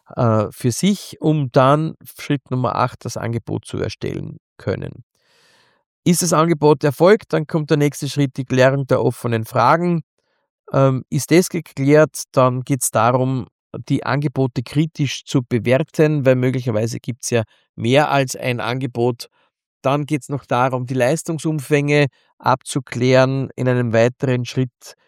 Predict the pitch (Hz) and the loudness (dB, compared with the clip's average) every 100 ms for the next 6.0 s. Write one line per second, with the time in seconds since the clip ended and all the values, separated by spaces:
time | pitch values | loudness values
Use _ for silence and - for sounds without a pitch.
0 | _ - 117 123 127 127 127 127 120 127 | _ -10 -6 2 4 4 2 -2 0 0
1 | 135 - 127 123 123 - 113 - 180 214 | -2 -2 -2 -2 -4 -6 -10 -4 -2 2
2 | 214 - 190 170 165 139 139 - 143 135 | 2 2 -2 -2 2 2 2 -2 -6 -4
3 | 127 135 127 123 117 123 - 127 123 117 | -4 -6 -4 0 0 0 -6 -8 -4 -4
4 | - - 131 127 - 123 120 123 113 120 | -4 -6 -4 -4 -2 -2 0 0 0 -2
5 | 120 113 - 113 113 117 113 - 110 110 | -4 -6 -4 -6 -4 -4 -6 -4 -4 -4